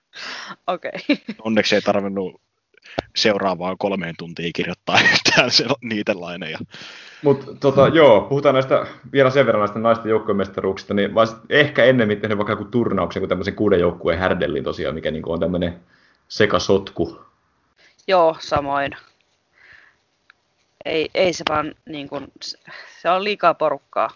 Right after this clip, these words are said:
Speaker 3: Johon vielä
Speaker 1: kampiossa.
Speaker 3: kolme joukkuetta hyväksyttiin ja kolme joutui karsiutumaan. Et siinä niinku
Speaker 1: Niin.
Speaker 3: ei ollut mitään logiikkaa myöskään. Joutuiko Bayley ja Sasha Banks karsiutumaan siihen vai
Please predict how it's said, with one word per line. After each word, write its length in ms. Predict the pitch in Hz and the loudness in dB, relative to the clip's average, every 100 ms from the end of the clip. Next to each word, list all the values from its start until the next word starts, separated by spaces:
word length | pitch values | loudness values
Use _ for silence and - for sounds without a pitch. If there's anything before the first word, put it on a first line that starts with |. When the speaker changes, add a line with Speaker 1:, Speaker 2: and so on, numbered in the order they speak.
| _ _ _ - | _ _ _ 0
Speaker 3:
Johon 240 | 113 117 | 4 6
vielä 160 | 123 117 | 8 6
Speaker 1:
kampiossa. 300 | - - - _ _ - | 4 -10 -16 _ _ 0
Speaker 3:
kolme 260 | 147 147 120 | 4 6 6
joukkuetta 560 | 120 117 113 - 113 - 107 | 6 4 0 2 0 0 0
hyväksyttiin 920 | 147 123 - - 90 _ 92 85 80 | 4 4 2 -10 -12 _ -10 -10 -8
ja 80 | 95 | 0
kolme 320 | 120 110 92 | 2 2 0
joutui 180 | 90 98 | -2 -2
karsiutumaan. 720 | 104 98 90 80 73 78 82 - 78 | 0 0 -2 -6 -4 -6 -6 -12 -14
Et 100 | - | -6
siinä 140 | 87 | -6
niinku 340 | 92 139 - - - - | -2 -2 -2 -12 -20 -10
Speaker 1:
Niin. 180 | 262 247 | -6 0
Speaker 3:
ei 60 | |
ollut 100 | 101 | 2
mitään 200 | 104 107 | 4 6
logiikkaa 420 | 113 113 101 90 85 | 6 4 2 2 0
myöskään. 420 | 85 - 71 71 - _ _ - | 0 -2 -6 -6 -10 _ _ 2
Joutuiko 520 | 151 196 196 127 - 104 110 | 4 4 6 4 4 -2 4
Bayley 260 | 143 120 | 6 8
ja 80 | 107 | 6
Sasha 260 | 127 113 110 | 4 0 0
Banks 320 | 107 98 - | -2 -2 -2
karsiutumaan 600 | 123 117 110 101 87 85 | 2 2 2 -2 -2 -4
siihen 180 | 87 87 | -4 0
vai 260 | 87 82 | 0 -2